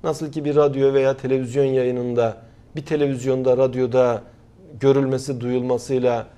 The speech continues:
binlercesinde görülmesi arasında fark yok. Benzeri bir şekilde biz de vefat edenlerin ruhuna Fatiha okuduğumuzda,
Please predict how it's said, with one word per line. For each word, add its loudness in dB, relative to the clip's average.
binlercesinde -4
görülmesi -6
arasında -6
fark -8
yok. -2
Benzeri 0
bir -10
şekilde -6
biz -6
de 2
vefat 2
edenlerin 2
ruhuna -2
Fatiha 0
okuduğumuzda, -4